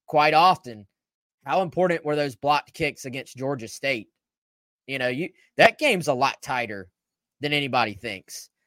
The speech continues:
That, you know, there, there were a lot of big plays from your special teams last year that probably get overlooked a little bit by outsiders.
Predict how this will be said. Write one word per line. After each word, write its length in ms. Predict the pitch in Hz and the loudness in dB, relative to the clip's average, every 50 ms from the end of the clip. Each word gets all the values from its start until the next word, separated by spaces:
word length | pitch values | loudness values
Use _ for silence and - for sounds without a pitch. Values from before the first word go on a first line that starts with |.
| _ _ | _ _
That, 160 | - 160 170 - - | 0 0 0 0 -2
you 80 | 175 | -2
know, 100 | 170 151 | 0 0
there, 260 | 135 143 196 247 - - _ - | 4 6 6 6 6 4 _ -4
there 200 | 123 175 240 277 | 2 2 4 4
were 160 | 285 254 170 | 4 2 2
a 120 | 139 135 | 0 -2
lot 360 | 131 127 131 143 160 175 160 | -4 -2 0 2 2 2 2
of 140 | 147 131 117 | 0 -6 -6
big 200 | 143 151 135 123 | -8 -8 -8 -8
plays 360 | - 147 151 151 151 151 127 | -4 -2 0 0 0 -2 -4
from 120 | - 143 127 | -8 -12 -12
your 100 | 120 117 | -12 -12
special 360 | - - 143 131 123 - 117 | -8 -6 -6 -6 -6 -8 -16
teams 320 | - - 202 233 247 185 | -14 -12 -12 -12 -10 -6
last 340 | 160 143 131 127 123 - - | -4 -2 -2 -2 -4 -6 -12
year 280 | 135 127 131 135 135 - _ _ _ _ _ _ _ _ _ _ _ _ _ | -10 -10 -8 -10 -10 -14 _ _ _ _ _ _ _ _ _ _ _ _ _
that 220 | 139 131 - _ _ | -2 -2 -2 _ _
probably 680 | _ 139 151 170 180 196 190 190 180 160 175 180 175 165 | _ -8 -4 -2 0 0 -2 -2 -6 -4 -4 -4 -4 -4
get 260 | 131 127 151 151 135 | -4 -4 -4 -4 -2
overlooked 840 | 135 143 151 156 139 147 135 120 104 110 123 143 147 - - _ - | -2 -2 -2 -2 -2 -4 -6 -6 -8 -6 -4 -4 -4 -4 -6 _ -14
a 60 | 101 | -14
little 340 | 110 107 117 131 139 151 147 | -12 -10 -8 -6 -4 -4 -4
bit 280 | 131 127 147 147 139 - 123 | -4 -6 -4 -6 -6 -6 -4
by 220 | 123 117 110 101 | -4 -4 -2 -2
outsiders. 580 | 120 135 143 - - - 143 139 139 135 135 | -2 -2 -4 -6 -8 -4 -2 -2 -2 -2 -6